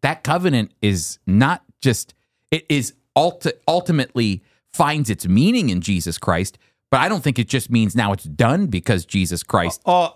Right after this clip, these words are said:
Speaker 2: Chris,
Speaker 1: came and
Speaker 2: Chris, let's
Speaker 1: ascended.
Speaker 2: take, let's take after Bible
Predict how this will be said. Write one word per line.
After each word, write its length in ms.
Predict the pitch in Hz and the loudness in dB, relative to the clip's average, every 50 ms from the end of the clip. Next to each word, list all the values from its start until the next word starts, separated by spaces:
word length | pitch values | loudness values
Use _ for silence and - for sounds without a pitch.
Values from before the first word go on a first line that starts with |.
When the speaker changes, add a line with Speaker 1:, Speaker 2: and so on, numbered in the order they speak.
| - - | -8 -2
Speaker 2:
Chris, 380 | - - 214 190 - 98 220 | 0 2 2 2 2 0 -2
Speaker 1:
came 0 | - | -2
and 260 | 107 92 92 85 - - _ _ _ | -2 -2 -2 -2 -4 -8 _ _ _
Speaker 2:
Chris, 300 | - - - - - - | -4 0 0 0 0 0
let's 220 | 113 - 240 190 180 | 0 0 0 0 0
Speaker 1:
ascended. 100 | 202 220 | 0 0
Speaker 2:
take, 280 | 269 254 220 - - - | 0 -2 -4 -8 -8 -6
let's 240 | 220 247 - - | -4 -4 -4 -6
take 280 | - - 269 208 - - - - | -4 -4 -4 -4 -4 -6 -10 -8
after 600 | - 156 180 185 - - - 165 135 120 110 _ _ _ - 107 101 _ _ _ | -4 -4 -4 -4 -6 -4 -2 -2 -2 -2 -4 _ _ _ -18 -18 -18 _ _ _
Bible 540 | - 135 127 123 117 107 117 113 101 101 _ | 0 2 2 0 0 -2 -4 -6 -6 -8 _